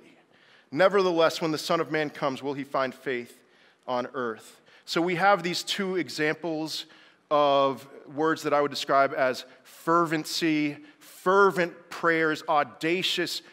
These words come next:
prayers, prayers that kind of buck the trend of authority, you know, higher figure and lower figure. And most of the time, if you act that way towards a person in authority,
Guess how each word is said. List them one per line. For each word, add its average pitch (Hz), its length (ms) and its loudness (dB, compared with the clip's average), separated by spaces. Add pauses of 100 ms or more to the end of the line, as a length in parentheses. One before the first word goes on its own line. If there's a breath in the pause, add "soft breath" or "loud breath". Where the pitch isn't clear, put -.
(140 loud breath)
prayers, 151 560 0 (320 loud breath)
prayers 196 480 4
that 165 300 2
kind 185 360 4
of 139 300 0 (440 loud breath)
buck 185 380 4
the 160 80 0
trend 175 800 0
of 147 520 2 (640 loud breath)
authority, 180 920 4 (260 loud breath)
you 147 100 -4
know, 139 100 2
higher 180 560 4
figure 160 420 -2
and 151 320 -4
lower 151 520 0
figure. 139 760 -4 (380 loud breath)
And 156 400 2
most 165 460 2
of 160 100 -2
the 147 80 -2
time, 165 640 2 (180 loud breath)
if 165 160 -6
you 165 120 -6
act 180 260 2
that 165 200 4
way 160 160 0
towards 175 480 -2
a 156 60 -6
person 165 380 -6
in 139 120 -6
authority, 135 680 -4